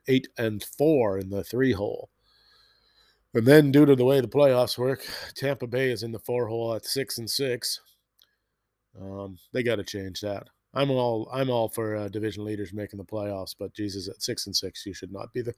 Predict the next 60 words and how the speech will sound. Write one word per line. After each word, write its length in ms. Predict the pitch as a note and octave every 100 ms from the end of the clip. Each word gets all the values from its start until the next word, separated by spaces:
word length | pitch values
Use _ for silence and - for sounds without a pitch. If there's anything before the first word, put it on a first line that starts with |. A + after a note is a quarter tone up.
| _ _
you 80 | A2+
should 120 | A2+
get 100 | A2+
the 80 | A2
last 320 | G2+ F#2+ -
hole. 240 | G#2 A#2+
If 80 | A#2
that, 160 | A2+ A2
if 100 | C#3+
your 100 | D3
record 320 | D#3 F#3 E3+
indicates 600 | C#3+ C3+ A2+ A#2+ A2 - - _ _ _
you're 180 | A#2 A#2
the 80 | G#2+
worst 300 | A2+ G#2+ -
team, 300 | A#2+ A#2+ A2 _
you 120 | - A2+
should 220 | A#2+ G2+
get 180 | G#2+ -
the 200 | G#2 G2
last 300 | F#2+ F#2 -
playoff 260 | - -
spot 300 | - - - - _ _ _
and 180 | G2+ F#2+
get 140 | G2 F#2
a 40 |
harder 260 | F#2+ F#2 F#2+
opponent. 440 | - G2+ - A#2+ _ _
Uh, 180 | - - A2+
just 220 | C3 -
me. 100 | - - _ _ _ -
Uh, 140 | A2+
Cowboys, 540 | G2+ D#3 D3 C3 A#2 G#2
uh, 160 | A2
nine 260 | A2+ B2+ A#2
and 80 | A2
three 260 | B2+ C3+
in 160 | A#2 G#2+
the 80 | G#2
five 280 | B2+ C3+
hole. 320 | A2+ C3 C#3+ - _ _ _ -
Then 200 | C3+ C#3+
we 120 | B2+
got 140 | A#2+
a 40 | A2+
bit 100 | B2+
of 60 |
a 80 | A2+
logjam. 640 | A#2 B2+ A2+ A2+ A2 A2
Uh, 220 | G#2+ A2 G2+
the 100 | G2+
Giants 420 | A2+ D3 D#3 B2+
are 280 | A#2 A#2 A2
seven 280 | - B2+ G#2+
and 120 | G#2
four, 300 | B2+ A#2+ C3+
seven, 260 | D#3+ F3
four 200 | D3 D#3+
and 220 | B2+ A#2 A2+
one. 480 | B2+ C#3+ A2+ C#3+